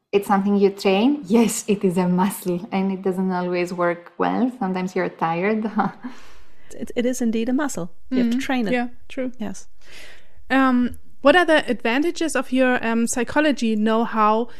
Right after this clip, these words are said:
Speaker 3: um, bringing you into the, the battle of cybercrime?
Speaker 1: So,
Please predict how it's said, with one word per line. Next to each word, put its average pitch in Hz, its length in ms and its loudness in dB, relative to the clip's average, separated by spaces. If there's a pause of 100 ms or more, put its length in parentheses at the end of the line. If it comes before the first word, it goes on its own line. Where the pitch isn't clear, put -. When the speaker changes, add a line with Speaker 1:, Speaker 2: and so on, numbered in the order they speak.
(220)
Speaker 3:
um, 220 460 0 (200)
bringing 254 480 6
you 240 300 2
into 240 500 2
the, 214 460 0
the 220 80 0
battle 233 460 4
of 214 340 -2
cybercrime? 214 960 -2 (1080)
Speaker 1:
So, 208 840 8